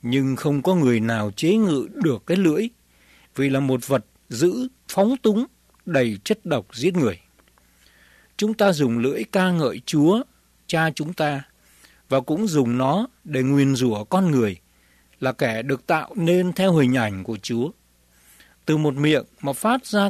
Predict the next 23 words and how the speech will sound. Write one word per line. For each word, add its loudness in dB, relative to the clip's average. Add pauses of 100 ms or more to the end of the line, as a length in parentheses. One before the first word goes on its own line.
cả -2
lời 0
chúc -4
lành 0 (480)
lẫn 0
nguyền 2
rủa -2
được -6
sao? -4 (1040)
Các 2
bạn 2 (200)
không -2
nên 2
làm -2
như -4
thế. -6 (840)
Dòng 0
nước 2
xuất -4
phát 0 (120)
từ 2
một -2
mạch -2